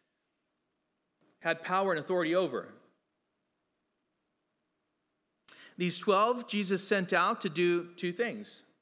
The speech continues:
Two things. One, proclaim the gospel. Number two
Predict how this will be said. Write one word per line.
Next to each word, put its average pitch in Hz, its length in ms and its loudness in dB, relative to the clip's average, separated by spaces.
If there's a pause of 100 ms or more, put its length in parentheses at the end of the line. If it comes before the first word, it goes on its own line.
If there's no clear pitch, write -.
(240)
Two 214 100 -8
things. 139 460 -8 (1600)
One, 196 300 -2
proclaim 185 360 -2
the 185 80 -2
gospel. 165 640 -2 (380)
Number 151 220 -2
two 123 440 -4